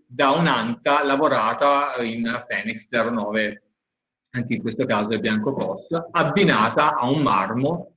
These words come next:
a un marmo assolutamente reale, quindi non è, eh, qui un uso proprio di Phoenix. Abbiamo visto proprio come Phoenix è stato assolutamente sin dall'inizio abbinato a materiali naturali proprio per dare un contrasto, no,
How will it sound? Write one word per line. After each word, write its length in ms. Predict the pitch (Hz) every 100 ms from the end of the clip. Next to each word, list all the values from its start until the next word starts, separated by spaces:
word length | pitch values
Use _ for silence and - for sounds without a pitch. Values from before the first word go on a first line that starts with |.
| -
a 100 | 98
un 80 |
marmo 640 | 110 123 117 113 104 104 - -
assolutamente 680 | - 107 120 123 123 104 98
reale, 720 | 120 101 - 123 139 - _ _ _
quindi 680 | 123 127 120 113 113 - _ -
non 160 | 117
è, 840 | 131 131 117 120 117 113 110 107 107
eh, 100 | 104
qui 140 | 127
un 280 | 123 123 143
uso 220 | 139 139
proprio 240 | 139 135 135
di 100 | 123
Phoenix. 480 | 156 151 156 156
Abbiamo 220 | - 139 151
visto 260 | 165 165 135
proprio 400 | 135 135 127 -
come 200 | 131 131
Phoenix 320 | 156 156 135
è 60 |
stato 460 | 123 127 131 123 - - _ -
assolutamente 680 | 135 - 143 147 160 151 139
sin 180 | 147
dall'inizio 640 | 139 127 139 156 - - 151
abbinato 640 | 143 127 156 156 151 151
a 40 | 135
materiali 460 | 127 127 127 127
naturali 600 | 120 117 143 117 123 135
proprio 240 | 135 127 120
per 160 | 113
dare 180 | 110 117
un 180 | 117 117
contrasto, 680 | 131 131 117 110 - - 110
no, 340 | 113 123 _